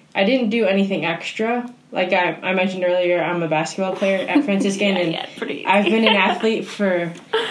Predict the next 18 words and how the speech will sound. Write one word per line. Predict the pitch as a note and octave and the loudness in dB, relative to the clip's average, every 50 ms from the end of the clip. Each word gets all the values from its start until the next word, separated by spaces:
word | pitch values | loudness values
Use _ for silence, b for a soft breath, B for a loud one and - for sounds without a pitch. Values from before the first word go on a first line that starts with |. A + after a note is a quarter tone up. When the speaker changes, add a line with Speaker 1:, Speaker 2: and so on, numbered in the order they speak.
| B B B B B B B - | B B B B B B B -2
Speaker 1:
almost | F#3 G3+ A3 A3+ A3+ A3+ A3 - G#3+ | 0 2 2 4 2 2 0 0 2
my | G3+ F#3+ G3 | 2 2 4
whole | G3 G3 F#3 F3+ | 2 2 2 2
life, | E3 E3 E3+ F3+ G3 G3 - | 2 2 2 0 0 -2 -4
so | - - G#3 F#3+ F3+ F3+ | -4 0 2 2 2 2
exercise | - - F3+ F3+ - - F#3+ F3+ - G3 F3 F3 F3+ F3 | 0 -2 -4 -4 -4 -4 -2 -2 0 2 2 2 2 0
is | F3 E3+ E3 - | -2 -4 -6 -4
just | - F3+ F3 F3+ | -4 -4 -4 -4
in | - F3+ F3 F3 | -4 -2 -2 0
my | E3+ E3 E3 | 0 0 0
daily | E3 F3 E3+ E3 E3 D#3+ | 0 0 0 0 0 2
routine. | D#3 D#3 D#3 D#3 - - E3 E3+ F3 F#3 G#3 G#3+ G#3 G#3 B B B B B B B | 2 0 0 -2 -4 -4 -4 -2 0 2 2 0 0 -2 B B B B B B B
So | - - G#3 F#3+ F#3 F3+ F3 D#3+ - | -4 0 2 2 2 2 0 0 -4
f-, | - - - - - - | -6 -12 -20 -20 -20 -20
physically, | - - - A#3 A#3 A#3+ A#3 A#3+ A3+ | -6 -2 0 2 2 2 2 2 2
there | G#3 G3+ | 4 4
wasn't | G3 G3 F#3+ F#3+ F3 | 4 2 2 2 0
e-, | F3 F#3 F#3 | -2 -2 -4